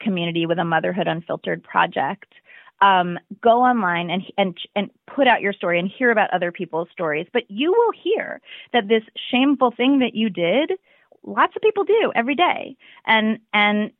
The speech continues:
their children are fine, and you can recover and move on, you know, and, and that there's, there's, you're not alone. You're not in this special,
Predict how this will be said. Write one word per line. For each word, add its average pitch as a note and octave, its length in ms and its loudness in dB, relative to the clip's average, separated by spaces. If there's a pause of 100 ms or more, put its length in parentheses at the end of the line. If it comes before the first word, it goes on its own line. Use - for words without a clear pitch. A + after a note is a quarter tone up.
(200)
their A3 140 0
children C4+ 360 -4
are C#4+ 120 0 (160)
fine, - 500 -4
and G3+ 240 -6 (340)
you G#3 180 -4
can G#3 500 0 (840)
recover A3 480 2 (100)
and G3 180 0
move G3 200 -2 (120)
on, G#3+ 540 -4 (280)
you A3 100 -2
know, F#3 240 2
and, G3+ 220 0
and G3 300 -2
that G3 240 4
there's, G#3+ 200 2 (160)
there's, A3 200 0 (180)
you're B3 220 -2
not C#4+ 200 2
alone. B3+ 460 2
You're F3+ 100 -2
not F#3+ 200 2
in B3+ 120 2
this A#3+ 180 0
special, F#3 640 0